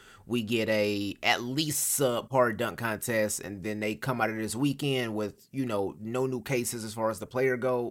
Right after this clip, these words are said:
players go, and minimal new cases in the, in the city of Atlanta. I think that part is very unlikely, but I think that's a, that's what a successful All-Star game is gonna look like.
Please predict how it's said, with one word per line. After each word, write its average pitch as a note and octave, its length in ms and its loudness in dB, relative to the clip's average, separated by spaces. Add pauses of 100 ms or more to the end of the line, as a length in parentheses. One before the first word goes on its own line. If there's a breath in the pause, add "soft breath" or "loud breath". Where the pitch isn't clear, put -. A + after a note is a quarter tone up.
players B2+ 360 2
go, G2+ 340 0 (400 soft breath)
and A2 420 0
minimal A#2+ 640 2
new A#2 180 -4
cases A2+ 460 -2
in G#2 160 -6
the, G2 260 -6
in G#2 140 -6
the G2 180 -6
city G#2+ 320 0
of G2+ 80 -2
Atlanta. F#2+ 400 -2
I F2+ 160 -2
think A2 300 -8
that - 400 0
part G#2+ 260 2
is G2 120 -6
very G#2 320 0
unlikely, A2 580 0
but G2+ 160 -4
I G2 80 0
think G2 200 -6
that's G2+ 240 -4
a, G2 60 -8 (140)
that's A#2 200 -4
what G#2+ 100 -6
a G2+ 40 -6
successful G2+ 480 -4
All-Star F#2+ 380 0
game F#2+ 180 -8
is E2+ 80 -12
gonna G#2 180 -8
look G2 180 -6
like. F2+ 340 -8